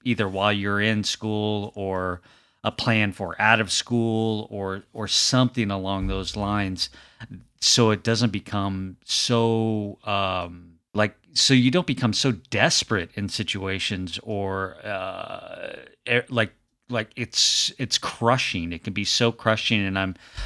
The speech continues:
I'm, I'm absolutely positive, and I'm sure there's a,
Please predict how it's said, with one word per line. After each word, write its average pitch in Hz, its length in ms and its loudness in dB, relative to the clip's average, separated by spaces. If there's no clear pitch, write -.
I'm, 120 360 6
I'm 117 200 6
absolutely 104 560 2
positive, 101 560 0
and 98 80 -2
I'm 95 100 -4
sure 107 180 -4
there's 98 240 -4
a, 101 80 -2